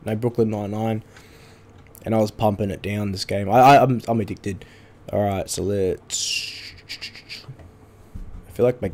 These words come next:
gain on the microphone might be a little too high now. All right, so there's a couple of things in here that I have to do.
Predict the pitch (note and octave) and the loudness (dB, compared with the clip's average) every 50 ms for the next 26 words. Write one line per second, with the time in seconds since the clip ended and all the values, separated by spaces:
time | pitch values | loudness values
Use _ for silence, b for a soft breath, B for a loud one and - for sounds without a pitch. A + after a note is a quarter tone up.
0 | - - - F#2 F2+ F#2 F#2 F#2+ F#2+ F2 E2 E2 F2 E2+ E2 D#2+ D2+ - - F#2+ | -8 -10 -10 -8 -6 -6 -6 -6 -6 -6 -8 -8 -8 -8 -8 -10 -10 -10 -10 -12
1 | F2 - - C#2 D#2 D#2+ E2+ E2 C#2+ - - C2+ C#2+ D#2 D#2+ D#2+ D#2+ D2+ - - | -10 -8 -8 -8 -8 -8 -10 -10 -10 -10 -10 -12 -10 -10 -10 -12 -12 -12 -12 -12
2 | - - G#2 G2+ A#2 B2+ - - B1+ A#1 - - - - - - - - - - | -10 -10 -10 -10 -10 -10 -10 -10 -10 -10 -10 -12 -12 -12 -12 -14 -14 -16 -18 -18
3 | - - - - - - _ _ _ _ b b b b b b b b b b | -20 -20 -20 -20 -20 -20 _ _ _ _ b b b b b b b b b b
4 | b _ _ - - - _ _ _ _ - - - C2+ C2+ C#2+ D2 C2 A#1 - | b _ _ -20 -20 -20 _ _ _ _ -20 -20 -16 -14 -12 -12 -14 -14 -16 -18
5 | - - - - - - - - - - - - - - - - - - - - | -18 -20 -20 -20 -20 -20 -20 -20 -20 -20 -20 -20 -20 -20 -20 -20 -20 -20 -20 -20
6 | - - _ _ _ - _ _ _ - - b b b b b b b b b | -20 -20 _ _ _ -20 _ _ _ -20 -20 b b b b b b b b b
7 | b b - - A2+ A2+ A2 A2 - - B2 A#2 A#2 A2+ - - - D#3+ D3 - | b b -10 -6 -4 -2 -2 -4 -2 -2 -2 -2 -2 -4 -8 -6 -6 -6 -4 -2
8 | D#3 C#3 A#2+ - A#2+ B2 A#2 G#2 G#2+ G#2+ G#2 G#2 G#2+ G#2+ G2+ F#2+ G2 G2+ F#2+ F2+ | -2 -4 -2 -4 -6 -6 -6 -8 -8 -10 -10 -8 -8 -8 -8 -8 -8 -8 -8 -10
9 | E2+ - - E2+ D#2+ E2+ D#2+ D#2 F#2+ A#2+ | -12 -14 -16 -16 -14 -12 -10 -10 -10 -10